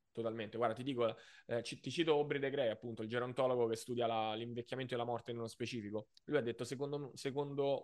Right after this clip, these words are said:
un gruppo di ricercatori, la prima persona a vivere mille anni già è tra noi." Perché, mm, ad ora,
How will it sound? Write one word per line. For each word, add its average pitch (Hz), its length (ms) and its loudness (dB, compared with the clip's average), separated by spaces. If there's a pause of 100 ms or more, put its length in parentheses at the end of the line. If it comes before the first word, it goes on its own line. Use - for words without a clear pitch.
un 131 260 -6
gruppo 135 320 0
di 131 60 2
ricercatori, 120 720 0 (240)
la 120 120 4
prima 147 280 4
persona 127 400 0
a 123 40 -2
vivere 123 380 0
mille 131 360 -2
anni 127 500 -4 (100)
già 123 300 2
è 120 60 0
tra 110 140 -4
noi." 104 340 -6 (1900)
Perché, 127 460 -6
mm, 123 160 -12 (160)
ad 131 200 -2
ora, 175 600 2